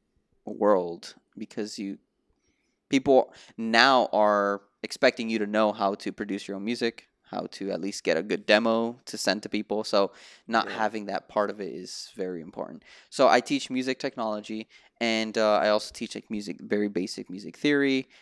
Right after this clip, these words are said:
Speaker 1: and things like that, and also gear reviews and how to use specific gear or whatever. And, um,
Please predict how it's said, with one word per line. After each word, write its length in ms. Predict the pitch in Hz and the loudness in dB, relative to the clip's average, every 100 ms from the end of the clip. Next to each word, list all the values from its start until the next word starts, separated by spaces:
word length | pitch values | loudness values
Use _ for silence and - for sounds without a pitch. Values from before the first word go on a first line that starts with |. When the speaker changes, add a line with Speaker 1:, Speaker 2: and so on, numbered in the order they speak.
| _ | _
Speaker 1:
and 160 | 107 107 | -10 -6
things 200 | 113 107 | -4 -4
like 140 | 104 | -2
that, 260 | 110 107 82 | 2 2 0
and 80 | 98 | -2
also 220 | 104 104 | -4 -4
gear 440 | 110 - 113 113 113 | -8 -8 -6 -4 -4
reviews 720 | 113 113 113 113 117 113 107 | -6 -4 0 2 4 2 -2
and 220 | 101 101 | -6 -10
how 180 | - 107 | -6 -4
to 80 | 104 | -4
use 320 | 104 113 113 | -2 0 0
specific 720 | - - - - 107 - 104 | -4 -4 -4 0 -2 -2 -8
gear 380 | 113 117 113 113 | 0 2 4 2
or 100 | 104 | 0
whatever. 440 | 104 101 104 104 - - - - - | -2 -2 -2 -6 -12 -20 -20 -18 -6
And, 380 | 113 110 107 113 | -2 -2 -2 0
um, 680 | 107 107 104 104 104 95 | 2 2 2 -2 -6 -12